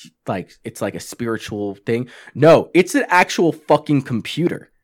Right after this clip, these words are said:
And they hook the computer to your arm. And if the A I turns on and starts syncing with you and talking to you,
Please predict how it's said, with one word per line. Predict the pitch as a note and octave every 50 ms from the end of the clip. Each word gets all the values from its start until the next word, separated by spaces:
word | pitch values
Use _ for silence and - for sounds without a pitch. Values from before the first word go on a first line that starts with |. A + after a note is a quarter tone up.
| _ _ _ _ _ _ -
And | B2+ C3 C3+
they | C3+ C3+
hook | C#3 - - E3+ - - _
the | - A3
computer | - - D#3 C#3+ - - E3 D#3+ D#3+ -
to | - - - C3+
your | A#2 G#2+ G2+ - -
arm. | A2+ C#3+ F3+ G3 C3 G2 E2+ F2 C#2+ - - _ - - - - - _
And | - C3 C3
if | C3 B2+ - - -
the | D3 C#3+ - _
A | C3 C#3+ D#3+ F3 E3
I | D#3 D#3 D3+ D3
turns | D3 - - - D3 C#3+ C3 A#2 B2+
on | B2+ D3 D#3+ D3 C3 A2 -
and | - A2+ A2
starts | - - A2+ G#2 -
syncing | - - - D3 D#3+ - F#3+ F3+ C#3+
with | A#2+ G#2+ F2
you | G#2 G2+ F#2+
and | E2+ E2
talking | - D#3+ F3 G3 - F#3+ E3
to | D#3+ - -
you, | A#2 G2 F2+ F2+ F2